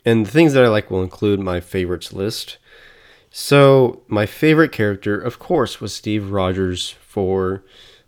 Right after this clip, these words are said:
so many reasons, and I will get into that later. So my favorite scene is when Steve and Bucky fight Tony at the end in Siberia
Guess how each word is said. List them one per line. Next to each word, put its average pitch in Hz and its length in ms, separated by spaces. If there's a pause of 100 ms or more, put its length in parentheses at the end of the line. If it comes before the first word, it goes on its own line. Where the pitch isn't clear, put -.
so - 300
many 127 280
reasons, 98 540
and 147 140
I 147 120
will 131 160
get 98 200
into 95 280
that 92 240
later. 151 360 (920)
So 131 360
my 117 220
favorite 160 500
scene 101 640 (800)
is 104 640 (200)
when 95 600
Steve 131 800 (160)
and 90 520 (680)
Bucky 107 480
fight 95 420
Tony 123 440
at 104 160
the - 160
end 95 380
in 98 220
Siberia 104 800